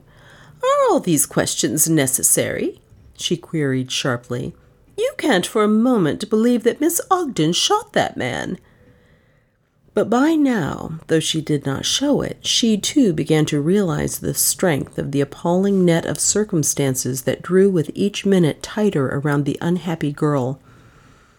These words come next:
Dale gratefully seized the momentary respite and sank into a chair.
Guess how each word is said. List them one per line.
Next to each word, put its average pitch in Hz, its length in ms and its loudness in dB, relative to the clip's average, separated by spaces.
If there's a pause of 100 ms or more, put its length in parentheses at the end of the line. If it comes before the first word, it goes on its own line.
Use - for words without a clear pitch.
(500)
Dale 190 320 2
gratefully 196 560 0
seized 165 560 -2
the 156 60 0
momentary 156 640 0
respite 151 580 -4
and 143 160 -4
sank 147 360 0
into 147 280 -2
a 135 40 0
chair. 139 540 -4